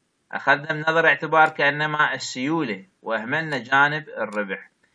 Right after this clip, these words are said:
فهذا يحسب من العيوب على معيار فترة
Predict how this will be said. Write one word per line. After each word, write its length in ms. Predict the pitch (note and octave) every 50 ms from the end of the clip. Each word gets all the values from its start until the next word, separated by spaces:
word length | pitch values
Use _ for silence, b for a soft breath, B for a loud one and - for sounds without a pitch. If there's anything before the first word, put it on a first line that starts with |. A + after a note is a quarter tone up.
| _ _ _ _ _ _
فهذا 360 | D3+ D#3 F#3 G#3 G#3 G3+ F3+
يحسب 400 | F3 F#3 F#3 - - - F3+ F3
من 200 | E3 D3+ D3 D3
العيوب 600 | D3 C3+ B2+ A#2 C3 C#3 E3 G3 G3 E3 C3+ - - _ _ _ _ _ _ _ _ _ _ _ _
على 320 | - C3 D3 D#3 D#3 C#3+
معيار 480 | C3+ B2+ A#2+ A#2 C3 C#3 C#3+ C#3 B2 A2+
فترة 500 | - - C#3+ C#3+ - E3 F3 G#3 G#3+